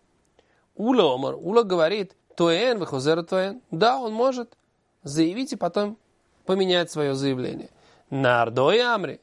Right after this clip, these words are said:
Мудрецы же на Ардойские говорят, эйн тоэн ве хозер ве тоэн. Нет, такого быть не может. У Мойды Ула. Ула согласен. Хейха де омар ле шель авотай. Когда он говорит, «это моих отцов», «Вело шель авотеха», но не твоих отцов.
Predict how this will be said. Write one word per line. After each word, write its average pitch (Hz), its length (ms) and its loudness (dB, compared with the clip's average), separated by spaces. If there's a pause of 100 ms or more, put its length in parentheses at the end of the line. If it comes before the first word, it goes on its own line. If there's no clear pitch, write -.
(120)
Мудрецы 131 460 -6
же 190 140 2
на 135 180 2
Ардойские 202 500 -2
говорят, 175 380 0
эйн 202 260 -2
тоэн 143 400 -2
ве 139 80 -6
хозер 131 300 0
ве 120 100 -4
тоэн. - 260 -8
Нет, 151 160 -2
такого 165 260 -2
быть 156 160 -4
не 143 100 -4
может. 117 240 -12 (1040)
У 196 100 -2
Мойды 226 340 4
Ула. 156 160 -2
Ула 233 260 -4
согласен. 160 600 0 (480)
Хейха 208 560 0
де 175 160 0
омар 190 340 0
ле 170 220 0
шель 170 240 0
авотай. 147 580 2 (200)
Когда 139 180 -8
он 143 80 -2
говорит, 151 160 0
«это 151 180 -6
моих 151 240 0
отцов», 143 340 -2
«Вело 202 480 2
шель 220 160 -6
авотеха», 156 440 -2
но 151 160 0
не 220 240 0
твоих 165 260 -2
отцов. - 280 -10